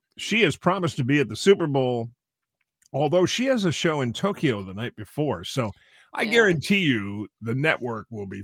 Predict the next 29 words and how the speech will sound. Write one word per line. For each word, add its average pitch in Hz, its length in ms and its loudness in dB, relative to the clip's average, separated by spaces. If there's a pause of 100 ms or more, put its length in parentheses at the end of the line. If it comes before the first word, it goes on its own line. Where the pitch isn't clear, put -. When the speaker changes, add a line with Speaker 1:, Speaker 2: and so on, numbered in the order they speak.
Speaker 1:
following 123 380 -2
her 107 160 -6
plane 95 720 -6 (180)
Speaker 2:
Uh-huh. 170 600 -4 (260)
Speaker 1:
and 98 160 -8
doing 113 220 -2
Speaker 2:
Th-, 101 120 -8
Speaker 1:
updates. - 540 -14 (160)
Speaker 2:
yeah, 185 220 2
I 170 60 2
heard 190 200 -8
there 185 100 -6
was 175 140 -4
some 185 220 -2
concern. 165 960 -6
She's - 300 -6
gonna 214 200 -6
make 185 220 -10
the 156 80 -16
trip, 233 340 -10
but, 165 300 -8 (540)
uh, 156 180 -2
where 185 280 -6
to 196 140 -8
park 170 420 -8
her 147 100 -16
jet. 135 600 -12
Speaker 1:
<laughs> - 420 -16
Oh, 151 320 8